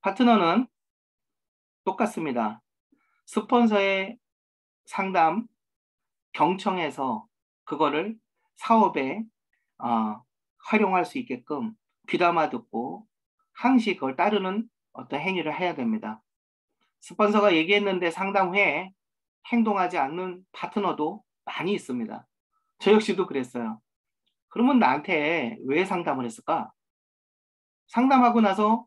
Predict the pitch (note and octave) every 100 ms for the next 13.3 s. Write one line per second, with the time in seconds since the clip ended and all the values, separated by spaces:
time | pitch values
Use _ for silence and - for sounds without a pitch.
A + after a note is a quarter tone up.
0 | - D3+ F3 F3+ C#3+ - A#2+ B2+ - _
1 | _ _ _ _ _ _ - - - -
2 | _ - D3 D#3 C#3+ A#2+ A#2+ A#2+ A2+ A2+
3 | D3 F#3 B3+ G#3 G#3+ - _ _ _ _
4 | B2+ C3 - D#3+ F#3 - B2+ C3+ E3 F#3
5 | C3+ A2+ G2+ G2+ _ _ _ _ _ _
6 | _ _ - G3+ C#4 C4 B3 A3+ D#3 F#3+
7 | A3 - B2 F3+ G#3+ C3+ C#3+ C3 A2+ A2
8 | G#2+ G#2 _ _ _ _ _ _ _ -
9 | D#3+ D#3 D#3 E3 F3+ F3 D#3+ E3+ D3 C#3+
10 | E3+ D3 D3 E3 D3 C#3+ B2+ B2 B2+ -
11 | _ _ _ _ _ _ - D#3+ F#3+ E3+
12 | A2+ - _ _ - F#3 G3 G3 F3 D3
13 | D3+ G3+ D4